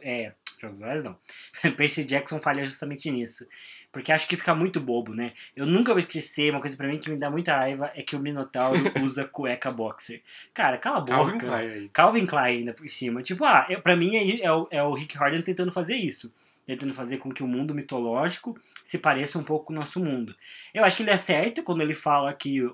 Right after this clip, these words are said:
Speaker 1: sei lá, o Olimpo é, é no Empire States, apesar de ser uma americanizice, né? Pra puxar, lamber,
Speaker 2: Óbvio.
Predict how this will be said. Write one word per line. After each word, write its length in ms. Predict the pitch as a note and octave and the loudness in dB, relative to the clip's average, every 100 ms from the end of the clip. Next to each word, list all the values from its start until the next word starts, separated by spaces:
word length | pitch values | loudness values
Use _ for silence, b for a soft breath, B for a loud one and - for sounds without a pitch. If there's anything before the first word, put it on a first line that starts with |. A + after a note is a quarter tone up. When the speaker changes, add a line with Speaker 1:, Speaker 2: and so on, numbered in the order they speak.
| _ | _
Speaker 1:
sei 140 | - | -2
lá, 240 | C3 G#2+ - | 0 0 -4
o 80 | B2+ | -2
Olimpo 480 | B2+ B2+ D3 - C3 | 0 0 -2 -2 -2
é, 320 | A#2+ A#2 G#2 _ _ _ _ _ _ _ - | -2 -4 -6 _ _ _ _ _ _ _ -14
é 120 | C3 A#2+ | -8 -4
no 280 | B2 A#2 | -2 -2
Empire 260 | A#2 B2 B2 | -2 0 -2
States, 480 | B2 C3+ D3 A#2 - | -2 0 0 -2 -6
apesar 320 | C3+ B2+ B2 | -4 -2 -4
de 100 | A#2+ | -4
ser 380 | - B2 A2+ - b b b b b - | -4 -2 -2 -8 b b b b b -10
uma 160 | B2 A#2+ | -6 -4
americanizice, 920 | A#2+ A#2 B2 A#2 A2 A2+ F3 - C3 | -4 -4 -6 -6 -6 -6 -8 -8 -10
né? 360 | B2+ C#3+ A#2+ A2+ G#2+ A2 - | -8 -8 -10 -10 -10 -10 -8
Pra 120 | A2+ | -10
puxar, 480 | - - A2 G#2+ G#2 _ _ A#2+ | -8 -8 -6 -6 -12 _ _ -14
lamber, 540 | A#2 A2+ A2+ A2+ A2 | -8 -6 -4 -4 -4
Speaker 2:
Óbvio. 480 | G#2 A2 C3 - | -2 -2 -4 -8